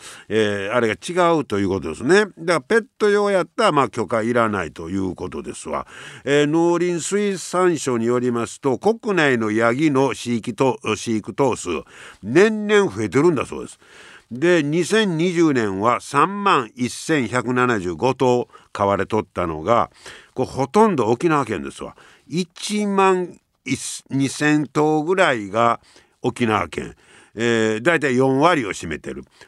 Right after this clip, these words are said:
その次が北海道の千七百ちょっと、長野県が千二百ちょっ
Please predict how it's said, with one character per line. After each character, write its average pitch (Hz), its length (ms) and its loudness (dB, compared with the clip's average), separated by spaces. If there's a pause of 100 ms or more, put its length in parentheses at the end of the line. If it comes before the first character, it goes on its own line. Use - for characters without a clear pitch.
(120)
そ 185 140 -4
の 208 140 2
次 170 260 -4
が 113 140 0
北 127 280 0 (160)
海 160 300 2
道 104 180 0
の 92 140 -4
千 117 460 -2
七 131 280 2
百 113 460 -2
ち - 100 -8
ょ 101 40 0
っ 98 120 -8
と、 - 260 -10 (420)
長 143 280 2
野 139 140 2
県 104 240 -2
が 76 140 -10
千 95 260 -2
二 107 140 0
百 95 260 -4
ち - 100 -8
ょ 82 40 -4
っ - 40 -12